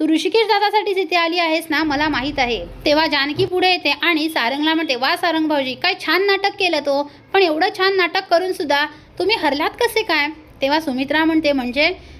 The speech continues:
तेव्हा जानकी म्हणते, "अहो आई, यांनी पोटात दुखण्याचं नाटक केलं जेणेकरून ऋषिकेशला हरवता येईल म्हणून.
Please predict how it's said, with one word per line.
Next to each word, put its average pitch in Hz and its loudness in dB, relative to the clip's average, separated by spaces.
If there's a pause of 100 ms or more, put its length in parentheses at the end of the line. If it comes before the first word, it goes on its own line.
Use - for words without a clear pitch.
(120)
तेव्हा 294 2
जानकी 277 -2
म्हणते, 311 2
"अहो 254 0
आई, 311 2
यांनी 302 0
पोटात 320 0
दुखण्याचं 330 0
नाटक 285 0 (120)
केलं 277 0
जेणेकरून 320 0
ऋषिकेशला 320 -2
हरवता 277 -2
येईल 302 -2
म्हणून. 262 -6